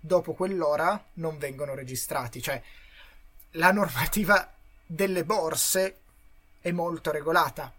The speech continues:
dei Bitcoin no, per esempio. Che poi è il problema.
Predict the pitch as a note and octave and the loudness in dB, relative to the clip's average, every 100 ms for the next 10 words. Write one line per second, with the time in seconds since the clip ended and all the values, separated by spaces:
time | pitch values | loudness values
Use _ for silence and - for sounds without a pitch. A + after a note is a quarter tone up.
0 | - E3+ F3 C4+ - D3+ F3 D#3+ C#3+ D#3+ | -6 -2 -2 -4 -6 -6 -4 -6 -6 -6
1 | - - - _ - - - - - D3 | -8 -20 -20 _ -20 -20 -20 -20 -8 -6
2 | B2+ C3 B2+ C3+ - A#2 - - - - | -6 -10 -12 -16 -20 -20 -20 -20 -20 -20
3 | - - - - G3 F#3+ C#4 C#4+ E3 F3 | -20 -20 -20 -4 0 8 8 8 0 -2
4 | F3+ C4 E3 C#3+ | 2 0 0 -8